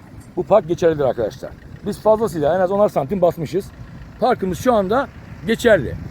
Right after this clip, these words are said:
Bu ilk yöntemle, ilk taktikle genelde yani hocaların yüzde yetmişinin öğrettiği sistem bu. Hani durun, tam sağ yapın. Sonra çapraz olunca bir buçuk tur toplayın, biraz düz gelin.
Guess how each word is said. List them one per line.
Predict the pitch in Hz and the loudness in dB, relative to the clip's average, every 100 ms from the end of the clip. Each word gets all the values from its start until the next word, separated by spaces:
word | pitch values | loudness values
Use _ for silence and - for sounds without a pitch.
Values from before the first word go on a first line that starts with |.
| - 185 | -12 -4
Bu | 302 302 - | -2 -2 0
ilk | 320 - | -2 0
yöntemle, | 220 180 175 165 | -2 0 -2 -2
ilk | 254 208 | -4 -2
taktikle | 202 - 143 143 | -2 -2 -6 -4
genelde | 170 208 185 190 - | -2 0 0 -4 -6
yani | 170 160 165 - - - - - - - - - - - - - | -8 -4 -4 -6 -14 -20 -20 -20 -20 -20 -20 -20 -20 -20 -20 -4
hocaların | 185 226 214 170 | 4 6 6 4
yüzde | 208 190 202 | 2 -2 -2
yetmişinin | 220 185 151 196 | -4 -4 -2 0
öğrettiği | 190 - | 0 -2
sistem | 170 - - 202 190 | -8 -6 0 2 2
bu. | 165 - - - - | 0 -2 -10 -18 -10
Hani | - 165 165 - - - - - - - - 147 | -4 -2 -2 -8 -20 -20 -20 -20 -20 -20 -10 0
durun, | 208 156 175 - | 2 2 0 -2
tam | 180 180 | -2 0
sağ | - 175 | 2 4
yapın. | 170 139 117 - | 4 2 -2 -4
Sonra | 175 170 170 160 - - | -4 -2 -4 -6 -16 -6
çapraz | 165 - 165 | -4 -2 -2
olunca | 165 160 | -2 -2
bir | |
buçuk | 165 147 | -2 -4
tur | 175 | -4
toplayın, | - 160 165 147 139 | 0 0 2 2 2
biraz | 160 160 147 | 0 0 0
düz | 170 | -2
gelin. | 131 143 214 | 0 2 0